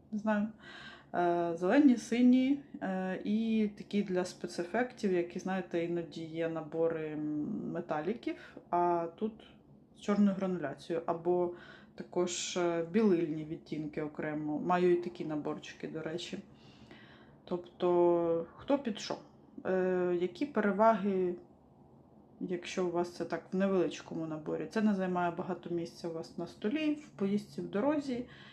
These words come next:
і ви можете також якось для себе, ем, відділити, підписати, щоб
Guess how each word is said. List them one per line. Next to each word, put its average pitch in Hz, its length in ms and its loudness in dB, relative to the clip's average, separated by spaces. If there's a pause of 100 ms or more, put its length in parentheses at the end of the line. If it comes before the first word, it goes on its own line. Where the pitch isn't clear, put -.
(120)
і 254 160 2
ви 190 160 2
можете 202 340 2
також - 500 -4
якось - 640 -6
для 175 120 -2
себе, 165 500 -4 (540)
ем, 175 760 -4
відділити, 196 580 2
підписати, 190 1400 -2 (1300)
щоб 180 200 -8